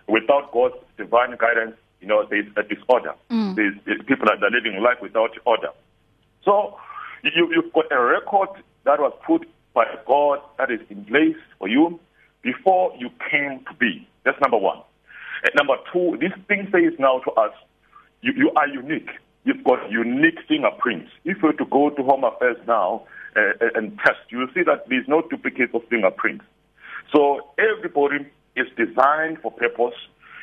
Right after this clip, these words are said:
Speaker 1: You've got a defined scope and, or let's say, a boundary line or a designated lane. I think in one of the book, Paul says, "I, I, I, I finished my race, I fought a good fight." So if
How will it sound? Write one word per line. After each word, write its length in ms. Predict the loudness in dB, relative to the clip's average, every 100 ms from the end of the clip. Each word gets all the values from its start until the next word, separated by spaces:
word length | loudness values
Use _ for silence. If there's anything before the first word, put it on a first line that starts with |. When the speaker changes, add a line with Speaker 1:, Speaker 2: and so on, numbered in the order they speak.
| -4
Speaker 1:
You've 220 | -2 0
got 180 | 2 0 0 -8
a 60 | -8
defined 760 | -6 -10 0 2 4 0 -6 -12 -6
scope 320 | 0 0 -2 -18 _ _ _ -20 _ 0
and, 220 | 0 0 -2
or 220 | 2 2 0
let's 180 | -4
say, 120 | -4 -2
a 80 | -2 2
boundary 460 | 2 2 -4 -2
line 400 | 0 0 -2 -12 -20 _ _ _ _ _ _
or 160 | 0 2
a 60 | 0 0
designated 720 | -4 -2 -4 -4 -4 -2 -6 -4
lane. 380 | 0 0 -2 -10 _ _ -16 -2
I 100 | 0
think 180 | 0 0
in 100 | 2
one 120 | 2
of 60 | 2
the 80 | -4 -8
book, 200 | -8 0
Paul 240 | 2 2 -2
says, 280 | -4 -4 -6 -14 _ _ 0
"I, 60 | 2
I, 360 | 2 2 2 2
I, 360 | 2 2 -2
I 40 | -6 -10 _
finished 320 | -4 -2 -2
my 140 | 0 0
race, 340 | 2 2 2 -4 _ _ _ _ 0
I 80 | 0 -2 -2
fought 240 | 0 0 -6 -12
a 60 |
good 220 | -6 -4 0
fight." 300 | 2 2 -2 -20 _ _ _ _ _
So 140 | 0 0
if 140 | -2